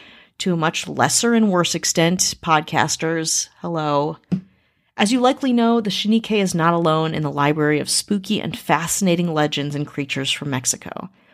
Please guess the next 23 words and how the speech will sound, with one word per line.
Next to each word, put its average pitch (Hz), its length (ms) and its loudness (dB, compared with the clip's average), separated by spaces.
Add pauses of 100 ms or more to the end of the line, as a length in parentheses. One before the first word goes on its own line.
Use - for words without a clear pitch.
We've 202 100 4
got 180 240 4
La 170 140 4
Llorona, 160 600 2 (200)
La 170 80 2
Planchada, 165 960 2
Chupacabras, - 1080 0
to - 100 -8
name 170 180 0
a 160 60 -6
few. - 480 -6 (500)
But - 140 -6
the 226 60 0
Xenique 302 500 0
is 233 120 2
different. - 560 -6 (520)
They 247 100 6
are 262 60 6
generally 311 440 4
described 180 600 0
as 165 220 -4 (180)
fully 285 400 2
human-looking, 190 840 0